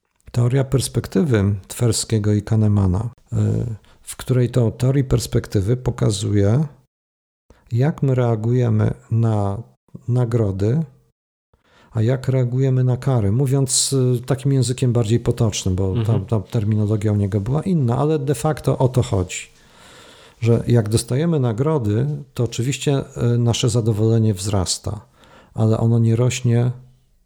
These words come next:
Speaker 1: proporcjonalnie do wielkości nagród, tylko się spłaszcza. Innymi słowy, trudno ludzi zadowolić coraz większymi nagrodami zewnętrznymi. Zadowolić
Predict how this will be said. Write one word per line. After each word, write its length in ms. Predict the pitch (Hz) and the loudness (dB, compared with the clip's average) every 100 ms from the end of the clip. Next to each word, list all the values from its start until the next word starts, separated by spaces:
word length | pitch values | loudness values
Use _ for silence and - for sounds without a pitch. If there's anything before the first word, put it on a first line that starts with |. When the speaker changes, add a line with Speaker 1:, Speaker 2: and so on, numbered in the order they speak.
| _ _ | _ _
Speaker 1:
proporcjonalnie 920 | - 123 - 113 - 117 107 113 107 104 | -2 -2 0 0 0 0 2 4 2 2
do 100 | 101 | 0
wielkości 580 | 101 101 107 - - | 0 0 -2 -4 -2
nagród, 560 | 104 95 92 107 - - _ _ _ _ _ | 0 2 -2 -6 -12 -20 _ _ _ _ _
tylko 260 | 113 - | -6 -4
się 140 | 104 107 | -4 -4
spłaszcza. 840 | - - 104 90 - - 107 92 _ _ - - - - | -6 -4 -2 -2 -4 -6 -8 -8 _ _ -20 -18 -10 -2
Innymi 240 | 143 170 | 0 0
słowy, 340 | - 147 110 - - - _ | 0 0 0 -4 -14 -20 _
trudno 500 | - 180 202 175 139 | -2 0 0 0 2
ludzi 340 | 139 180 127 | 2 2 0
zadowolić 880 | 107 139 127 127 120 120 110 147 - | 0 0 0 -2 0 0 0 -2 -4
coraz 360 | - 143 127 104 | -4 -2 0 0
większymi 520 | 117 117 - 156 151 | -2 -2 -2 0 2
nagrodami 680 | 135 123 110 107 117 117 110 | 2 0 0 0 0 2 0
zewnętrznymi. 920 | 107 101 104 95 - 95 90 98 104 _ _ _ _ _ _ _ _ _ _ _ _ _ - | 0 0 0 0 -2 -4 -2 -4 -8 _ _ _ _ _ _ _ _ _ _ _ _ _ -2
Zadowolić 1000 | 101 95 101 95 92 92 117 127 - | 0 2 2 4 2 4 0 -2 -10